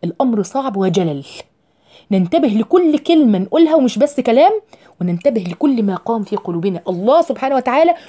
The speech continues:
هو صاحب المنة وحده لا شريك له. إحنا ليس لنا من الأمر شيء، إحنا مجرد أداة بنوصل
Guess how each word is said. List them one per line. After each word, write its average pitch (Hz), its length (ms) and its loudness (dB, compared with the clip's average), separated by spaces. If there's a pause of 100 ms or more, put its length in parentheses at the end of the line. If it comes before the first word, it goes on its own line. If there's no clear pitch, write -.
(100)
هو 196 80 4
صاحب 226 380 0
المنة 220 500 4 (600)
وحده 220 440 0
لا 202 80 -4
شريك 190 340 -10
له. 214 160 -4 (560)
إحنا 180 160 -4
ليس 262 300 2
لنا 208 240 -4
من 175 100 -4
الأمر 165 280 -4
شيء، 156 260 -10 (500)
إحنا 190 160 -4
مجرد 220 600 0 (100)
أداة 175 420 0 (400)
بنوصل 175 640 -2